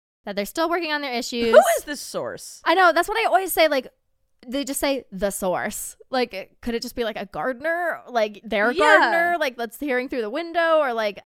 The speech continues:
Speaker 1: I don't know. But that's, that's the, the rumor mill as of now, is that they're not getting back together.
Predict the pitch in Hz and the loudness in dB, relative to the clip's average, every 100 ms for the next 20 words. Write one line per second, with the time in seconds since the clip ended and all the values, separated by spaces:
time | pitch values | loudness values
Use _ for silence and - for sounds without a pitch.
0 | - 247 247 214 185 147 143 165 240 _ | -2 2 2 0 -4 -6 -6 -8 -12 _
1 | _ _ - 208 208 214 240 - - 240 | _ _ 0 0 2 0 0 -2 -6 -4
2 | 240 - - 220 190 208 196 208 202 190 | -4 -6 -6 -4 -4 -6 -4 -4 -2 -4
3 | 180 170 160 170 165 165 143 139 175 160 | -2 -2 -2 -6 -6 -4 -4 -4 -6 -6
4 | - 185 175 170 - 190 185 165 - - | -6 -6 -4 -6 -6 -8 -4 -4 -4 -12
5 | 226 113 113 143 294 | -8 -8 -6 -6 -6